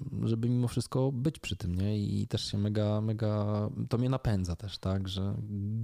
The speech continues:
odzywa się do mnie firma i mówi: „Słuchaj, robimy na przykład, nie wiem, nową klatkę do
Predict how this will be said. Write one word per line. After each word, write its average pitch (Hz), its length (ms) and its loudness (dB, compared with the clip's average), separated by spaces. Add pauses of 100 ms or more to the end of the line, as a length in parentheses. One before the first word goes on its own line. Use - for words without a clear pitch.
(200)
odzywa 98 340 0
się - 120 -6
do 98 60 2
mnie 98 160 2
firma 107 440 2
i 98 100 0
mówi: 98 260 0
„Słuchaj, 104 440 0 (1500)
robimy 101 380 4
na 92 100 2
przykład, 87 300 -4
nie 82 100 0
wiem, 85 160 0
nową 87 280 0
klatkę - 360 -6
do 87 220 -12